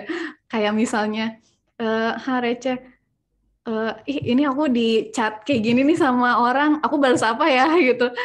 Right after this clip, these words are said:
Ya, eh, kayak gitu aja gitu ya. Eh, dia itu sharing gitu ke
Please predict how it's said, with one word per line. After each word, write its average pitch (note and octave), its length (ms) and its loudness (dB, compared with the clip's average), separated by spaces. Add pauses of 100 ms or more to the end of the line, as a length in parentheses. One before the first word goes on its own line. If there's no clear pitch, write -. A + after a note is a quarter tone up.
(240)
Ya, E4 140 2 (100)
eh, C#4+ 240 4 (160)
kayak C#4+ 180 -2 (140)
gitu C#4 80 -2
aja B3+ 180 0 (140)
gitu D4 80 0
ya. C4+ 200 2 (200)
Eh, A3 80 -2
dia A3+ 160 2
itu B3 160 0
sharing C4 460 -2
gitu A3+ 180 -8
ke G3 160 -2